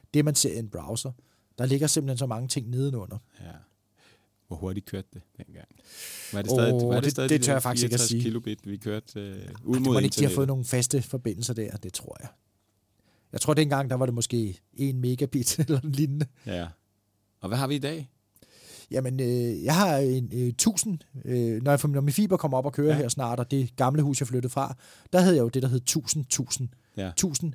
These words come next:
Speaker 1: megabit. Øh, øh, og så har vi så gigabit. Øh, en gigabit, det er tusind megabit.
Speaker 2: Ja. Og
Speaker 1: Og
Speaker 2: dengang
Speaker 1: jeg vil
Speaker 2: var det
Speaker 1: sige
Speaker 2: kilobit. Så det var jo endnu mindre.
Speaker 1: Ja, kilo, det er tusind, og mega, det er jo så, øh,
Speaker 2: Millioner.
Speaker 1: en million.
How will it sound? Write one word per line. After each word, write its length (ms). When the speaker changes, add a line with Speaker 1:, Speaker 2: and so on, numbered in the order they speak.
Speaker 1:
megabit. 640
Øh, 440
øh, 340
og 160
så 80
har 200
vi 60
så 160
gigabit. 680
Øh, 400
en 220
gigabit, 440
det 60
er 40
tusind 320
megabit. 480
Speaker 2:
Ja. 60
Og 60
Speaker 1:
Og 680
Speaker 2:
dengang 100
Speaker 1:
jeg 60
vil 60
Speaker 2:
var 60
det 60
Speaker 1:
sige 120
Speaker 2:
kilobit. 420
Så 160
det 80
var 60
jo 60
endnu 140
mindre. 200
Speaker 1:
Ja, 100
kilo, 340
det 120
er 40
tusind, 460
og 320
mega, 400
det 260
er 60
jo 160
så, 320
øh, 440
Speaker 2:
Millioner. 440
Speaker 1:
en 80
million. 500